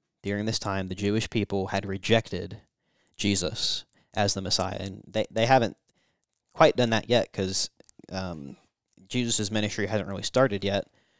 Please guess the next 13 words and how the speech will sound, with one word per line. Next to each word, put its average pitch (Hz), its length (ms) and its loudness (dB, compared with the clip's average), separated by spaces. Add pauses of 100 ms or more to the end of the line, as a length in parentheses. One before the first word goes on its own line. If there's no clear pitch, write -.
(160)
But 101 280 2 (1300)
we 120 120 4
see 117 300 4
that 107 260 4
the 107 60 0
judgment 131 360 6
language 113 320 0
here 104 280 2
is, - 340 0
is 101 180 -2
toward 117 300 0
them, 101 380 0 (840)
toward 98 340 -2